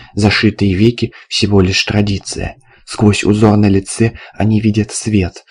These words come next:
но не пытаются смотреть. Зачем? У них есть язык. Стократ сжал губы, чтобы ничего не сболтнуть вслух.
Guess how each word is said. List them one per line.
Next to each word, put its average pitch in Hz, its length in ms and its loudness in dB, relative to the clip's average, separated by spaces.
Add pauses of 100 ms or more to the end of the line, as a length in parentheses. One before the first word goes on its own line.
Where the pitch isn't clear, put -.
(260)
но 104 180 4
не 110 140 4
пытаются 113 640 -2
смотреть. - 640 -6
Зачем? 92 560 -4 (180)
У 101 60 0
них 113 300 2
есть - 380 -2
язык. 104 680 -2 (600)
Стократ 113 500 0
сжал 113 300 0
губы, 95 500 0 (260)
чтобы 101 260 0
ничего 104 380 0
не 104 120 4
сболтнуть 101 520 -2
вслух. - 440 -6